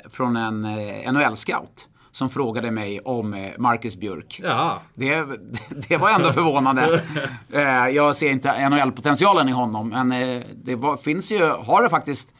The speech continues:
Speaker 1: fru-, f-, det har faktiskt fu-, funnits N H L-intresse kring Marcus Björk tidigare.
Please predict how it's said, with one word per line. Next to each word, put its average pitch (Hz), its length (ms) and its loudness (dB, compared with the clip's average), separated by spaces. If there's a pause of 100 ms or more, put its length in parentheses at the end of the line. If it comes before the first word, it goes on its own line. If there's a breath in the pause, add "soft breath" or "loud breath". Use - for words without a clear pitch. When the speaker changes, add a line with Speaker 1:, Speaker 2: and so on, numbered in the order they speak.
(440 loud breath)
Speaker 1:
fru-, - 320 -4
f-, - 280 -12
det 165 260 0
har 151 200 2
faktiskt 151 400 -2
fu-, 165 260 2
funnits 156 420 -2
N 165 160 0
H 175 60 0
L-intresse 131 640 0
kring 123 220 0
Marcus 123 300 0
Björk 147 320 -2
tidigare. - 440 -6